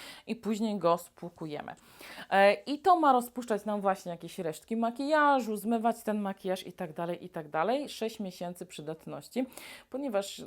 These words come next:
ma, e, całkiem niezły skład. Jest to kosmetyk, którego do końca nie zużyłam. Nie było to coś, co by mnie jakoś specjalnie przekonywało.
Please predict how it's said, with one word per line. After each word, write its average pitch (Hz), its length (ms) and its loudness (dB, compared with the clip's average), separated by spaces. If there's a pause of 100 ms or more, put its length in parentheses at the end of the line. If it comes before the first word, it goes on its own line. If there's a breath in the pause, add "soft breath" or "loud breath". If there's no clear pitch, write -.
(100)
ma, 196 400 0
e, 175 180 -4
całkiem 233 560 -2
niezły 185 300 -6
skład. - 380 -4 (420 loud breath)
Jest 349 200 -2
to 403 80 4
kosmetyk, 302 720 0 (1300 loud breath)
którego 285 240 2
do 262 100 2
końca 247 200 0
nie 220 140 0
zużyłam. 180 460 2 (260 soft breath)
Nie 214 260 2
było 403 380 6
to - 340 2
coś, 262 680 2
co - 280 -4
by 214 160 -4
mnie 240 140 0
jakoś 220 240 -2
specjalnie 180 520 -4
przekonywało. 165 720 -2